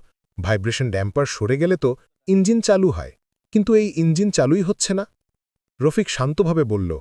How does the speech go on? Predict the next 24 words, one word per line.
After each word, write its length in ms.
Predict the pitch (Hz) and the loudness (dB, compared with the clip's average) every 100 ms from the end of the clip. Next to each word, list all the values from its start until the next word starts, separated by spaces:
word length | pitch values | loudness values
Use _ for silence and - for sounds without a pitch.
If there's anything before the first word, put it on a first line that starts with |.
| - _ _ _ - | -14 _ _ _ -2
"এই 140 | 208 | 2
মডেলের 420 | 196 135 165 220 220 | 4 2 2 0 0
ইঞ্জিনে 480 | 156 180 170 127 71 - _ _ | 0 2 2 0 -4 -12 _ _
একটা 200 | - 170 | -4 0
নিরাপত্তা 520 | 131 139 180 - - | 2 2 0 0 0
ব্যবস্থা 420 | 135 98 104 - 80 | 0 0 -6 -6 -8
আছে, 280 | - - - _ _ _ | -8 -10 -12 _ _ _
ড্যাম্পার 400 | 87 107 107 131 | -4 -2 0 -2
সরে 280 | - 117 131 | 0 -2 0
গেলে 180 | 143 143 | 0 -2
সেন্সর 480 | - 117 110 92 73 _ _ | -2 -2 -2 -4 -6 _ _
সিগন্যাল 400 | - 208 180 131 | -4 -2 2 0
পাঠায়। 380 | - - - - _ _ _ _ | -2 -8 -10 -14 _ _ _ _
কম্পিউটার 440 | 165 180 240 262 208 | 2 2 2 2 2
মনে 200 | 135 165 | 2 2
করে 300 | 170 92 82 _ _ - | 2 0 -4 _ _ 0
ইঞ্জিনে 360 | 151 156 180 175 | 2 4 4 4
ভারসাম্য 500 | 107 120 151 139 139 | 2 0 0 2 2
নেই, 240 | 110 101 - _ _ _ | 0 -2 -8 _ _ _
তাই 120 | 202 | -2
চালুই 340 | 190 139 196 214 | 2 2 2 0
হতে 220 | 147 131 | 2 0
দেয় 180 | 95 78 | 0 -4
না।" 140 | 67 | -8